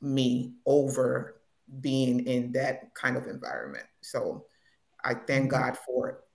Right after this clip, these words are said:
Speaker 1: settling my spirit with that decision, 'cause it was a struggle before. And, um, I thank God for having a supportive husband who said,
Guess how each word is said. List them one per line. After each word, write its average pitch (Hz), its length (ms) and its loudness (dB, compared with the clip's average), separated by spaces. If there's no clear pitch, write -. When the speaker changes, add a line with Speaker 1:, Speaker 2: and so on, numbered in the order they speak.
Speaker 1:
settling 151 760 4
my 131 120 2
spirit 131 540 2
with 135 240 -2
that - 200 -6
decision, 127 680 -6
'cause - 380 -2
it - 100 4
was 180 200 4
a 165 60 0
struggle 139 460 4
before. 131 600 2
And, 123 260 0
um, 131 360 -4
I 127 100 4
thank 135 320 2
God 131 200 6
for - 320 -2
having 185 320 6
a 247 60 12
supportive 170 540 6
husband 180 520 2
who 151 80 -6
said, 123 360 0